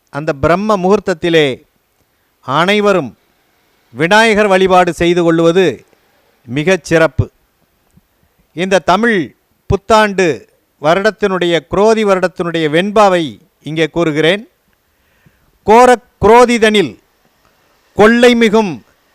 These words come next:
கல்லறினால் பாரினில் சனங்கள் பயமடைவார். கார்மிக்க அற்ப மழை பெய்யும், அக்கம் குறையுமே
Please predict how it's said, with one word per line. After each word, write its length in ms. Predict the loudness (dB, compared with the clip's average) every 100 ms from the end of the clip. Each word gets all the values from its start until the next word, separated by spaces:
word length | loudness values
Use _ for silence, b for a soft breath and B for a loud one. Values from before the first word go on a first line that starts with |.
| _
கல்லறினால் 840 | 0 2 2 2 2 2 2 -4 _ _ _ _ _ _ _ _
பாரினில் 640 | 2 4 4 2 0 -2 -4 -4
சனங்கள் 480 | -2 -2 -2 -2 -2 -2
பயமடைவார். 840 | -2 0 0 0 2 2 0 -6 _ _ _ _ _ _ _
கார்மிக்க 800 | 4 4 4 0 -4 _ 0 0 -4 _ _ _ _ _
அற்ப 420 | -2 -2 _ -2
மழை 280 | 2 2 4
பெய்யும், 520 | 2 0 -4 -4 -14 _ _ _ _ _ _ _ _ _
அக்கம் 500 | -6 -6 _ -4 -4
குறையுமே 680 | -2 0 0 -2 -4 -4